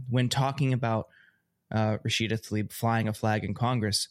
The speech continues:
said he would, he won't even call the Palestinian, i-, she was flying the, the Pa-, Palestinian flag in Congress. And he said, "What, he didn't want to call them a country. They're just a territory, and they'll soon be eradicated because they're going to turn it into a parking lot."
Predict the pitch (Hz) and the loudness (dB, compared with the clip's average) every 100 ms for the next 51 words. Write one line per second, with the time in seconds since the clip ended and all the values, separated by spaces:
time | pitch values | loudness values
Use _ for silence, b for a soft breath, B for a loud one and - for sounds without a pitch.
0 | _ _ _ _ _ _ _ 139 - 113 | _ _ _ _ _ _ _ -2 0 2
1 | 104 - 135 139 135 131 139 147 143 131 | 0 2 2 2 2 2 2 2 2 0
2 | 120 127 120 113 117 117 - 113 110 104 | 0 0 2 2 2 0 0 0 0 -2
3 | - - 139 - - 123 - 120 113 110 | -4 -6 -4 -2 0 0 2 2 2 0
4 | 107 - - - - 131 117 113 107 107 | -2 -4 -4 -6 0 0 0 0 0 0
5 | 101 101 117 117 117 - 110 98 _ B | -2 -2 -2 0 0 -2 -4 -4 _ B
6 | B B B B _ - 117 113 110 - | B B B B _ -2 0 0 -2 -4
7 | _ _ 120 139 147 135 127 139 123 107 | _ _ -6 -2 0 -2 0 0 2 0
8 | 101 - 120 107 104 120 107 120 - 117 | 0 2 0 2 0 0 0 0 0 2
9 | 110 - 104 104 95 - B B B 123 | 0 0 -2 0 -2 -6 B B B -2
10 | 117 107 - - 139 131 - 135 117 117 | 0 0 -2 -2 -2 2 2 2 2 0
11 | - 110 110 113 117 - 101 80 82 - | -2 0 2 2 0 -2 -2 -2 -4 -8
12 | b b b b 117 110 110 110 107 101 | b b b b -2 0 0 0 0 0
13 | - 127 117 107 104 104 90 - 117 110 | -2 0 0 0 0 -2 -4 0 0 0
14 | 92 82 52 | -6 -6 -8